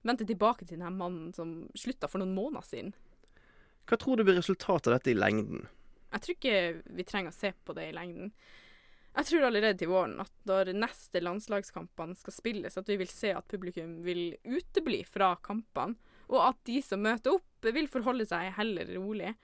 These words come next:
Speaker 1: eh, på tribunen og ikke lage noe særlig liv.
Speaker 2: Eh, men hva er løsningen på dette da?
Speaker 1: Fotballstyret bør ta hatten sin og gå,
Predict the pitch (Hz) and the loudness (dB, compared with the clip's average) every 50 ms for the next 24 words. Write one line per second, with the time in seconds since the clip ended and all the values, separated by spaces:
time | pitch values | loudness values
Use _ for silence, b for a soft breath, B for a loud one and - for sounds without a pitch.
0 | b b b b b b b - - 196 185 160 117 78 73 101 95 - 208 - | b b b b b b b -8 -6 -4 -4 -4 -6 -8 -10 -10 -12 -12 -12 -10
1 | - 202 - 202 220 196 247 247 202 165 160 185 - - - 185 180 175 170 147 | -10 -8 -6 -4 -2 -2 0 0 0 -2 -4 -6 -8 -4 -2 0 0 0 -2 -6
2 | - - - - - 202 - - - - - - - 220 196 185 156 175 220 214 | -8 -12 -18 -16 -16 -16 -16 -16 -16 -16 -10 -6 -4 -2 -2 0 0 0 0 0
3 | 190 - - - - 180 - - 185 170 170 156 151 160 175 180 196 190 - - | -4 -10 -12 -16 -16 -14 -10 -6 -6 -6 -6 -8 -12 -14 -12 -12 -12 -12 -14 -18
4 | _ - - - - - - _ - - - - - - - - - 123 123 120 | _ -20 -20 -20 -20 -20 -20 _ -20 -20 -20 -20 -20 -20 -12 -4 0 0 2 2
5 | 139 143 - - 214 165 143 135 131 131 135 147 - - - 175 131 - - - | 0 0 2 4 6 6 6 8 6 6 6 4 0 -2 -2 -2 -2 -2 -4 -6
6 | - - - - - - - _ _ - - - - - _ _ _ - 226 - | -8 -6 -8 -10 -10 -10 -14 _ _ -20 -20 -20 -20 -20 _ _ _ -14 -10 -8
7 | 294 277 - - 320 302 247 - - - 180 175 165 170 175 175 190 214 - _ | -8 -6 -4 -2 0 0 0 -2 -4 -4 -4 -2 -2 -2 -2 -2 -2 -4 -6 _
8 | - - - - - - - - - - 226 220 - - 220 202 208 226 - - | -20 -20 -20 -20 -20 -20 -18 -6 0 2 2 2 2 2 0 2 2 0 -4 -6
9 | - - 180 - - 196 190 196 185 - 196 220 320 359 | -8 -10 -8 -6 -4 -4 -4 -4 -4 -4 0 4 4 4